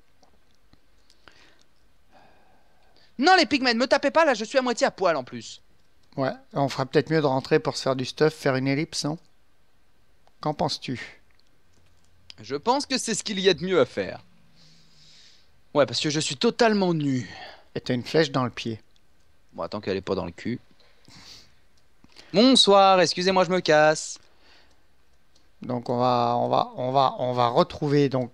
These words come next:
Speaker 2: on vous, vous allez faire le chemin avec nous. Parce qu'au cas où, hein, il y a des, il y a des détails croustillants, n'est-ce pas ?
Speaker 1: La seule chose qui est croustillant, c'est les champignons qu'il y avait sur mon ex.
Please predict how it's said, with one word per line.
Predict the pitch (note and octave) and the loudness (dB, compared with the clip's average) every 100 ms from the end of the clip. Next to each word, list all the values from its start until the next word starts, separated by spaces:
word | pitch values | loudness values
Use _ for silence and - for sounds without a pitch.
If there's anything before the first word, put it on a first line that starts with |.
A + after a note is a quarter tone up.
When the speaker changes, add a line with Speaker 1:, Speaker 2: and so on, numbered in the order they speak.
| - - _ - - | -16 -20 _ -20 -12
Speaker 2:
on | A#3 C#3+ E3 | -4 2 4
vous, | D#3+ A#3+ A#3+ | 6 6 6
vous | A3 A#3+ | 6 8
allez | C4 B3 | 10 10
faire | F#3 G3+ | 10 8
le | F#3+ | 8
chemin | - D#3 D3+ | 6 6 8
avec | F#3+ A3+ A#3 | 8 8 6
nous. | E3+ E3 D#3+ E3 G3+ - - E3+ D#3 - - - - - _ | 6 6 6 6 4 -2 -14 -18 -18 -20 -20 -20 -20 -20 _
Parce | C#3 - | -4 -2
qu'au | C3 | -4
cas | - A#2 | 0 0
où, | C3+ C#3 | 2 0
hein, | A#2 | 0
il | |
y | G#2+ | -4
a | |
des, | G2 G2+ F#2+ - - - F#3 | -4 -6 -6 -10 -16 -10 0
il | G3+ | 6
y | |
a | A3+ | 10
des | D4+ | 10
détails | C#4+ C#4 C4+ C4+ | 10 12 12 12
croustillants, | - A#3+ - - A3+ A#3+ A3+ G3 | 10 6 6 4 6 10 10 10
n'est-ce | F3 E3+ - | 4 2 -2
pas ? | - F#3 F#3+ C4 _ _ | 2 4 4 -2 _ _
Speaker 1:
La | - - - - - - - - - - | -20 -18 -20 -20 -20 -20 -20 -20 -20 -14
seule | - A2+ | -10 -8
chose | C#3 B2+ | -6 -8
qui | - | -4
est | B2 | -4
croustillant, | A#2+ A#2 - B2+ C#3 | -2 -8 -6 -4 -2
c'est | - | 0
les | G#2+ | -2
champignons | - A2 B2 B2 | -4 -4 -4 -4
qu'il | A2+ | 0
y | A2 | 0
avait | A2+ | 0
sur | - A2 | 0 -2
mon | A2 A2 | -2 -2
ex. | G#2+ - | -2 -2